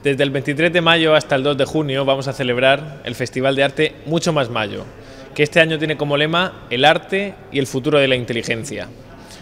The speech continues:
Hoy, en la Junta de Gobierno hemos aprobado las bases para la convocatoria pública para que los artistas presenten los proyectos que inundarán el municipio de arte y creatividad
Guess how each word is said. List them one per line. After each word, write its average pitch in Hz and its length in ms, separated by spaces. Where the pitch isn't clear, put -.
Hoy, 185 380
en 143 80
la 135 80
Junta 151 220
de 170 60
Gobierno 160 340
hemos 160 180
aprobado 151 400
las 139 160
bases 147 300
para 135 240
la 123 80
convocatoria 123 580
pública 143 480
para 131 280
que 131 100
los 131 160
artistas 156 420
presenten 151 680
los 139 140
proyectos 151 580
que - 120
inundarán 131 400
el 143 100
municipio 139 500
de 127 140
arte 156 500
y 135 120
creatividad 127 600